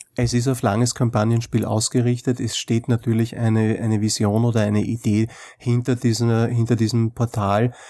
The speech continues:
Meine, meine Fantasy-Welt Araclia, die ich hoffentlich <laughs> auch bald veröffentlichen werde,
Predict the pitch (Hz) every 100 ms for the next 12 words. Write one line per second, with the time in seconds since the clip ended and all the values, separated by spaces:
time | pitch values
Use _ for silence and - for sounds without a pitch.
0 | - - 120 104 101 104 104 104 107 104
1 | 107 107 104 104 110 113 104 101 101 98
2 | 107 - 117 113 113 110 104 - 110 -
3 | 107 - 120 - 117 123 - - 123 117
4 | - 113 110 - 113 117 117 110 110 110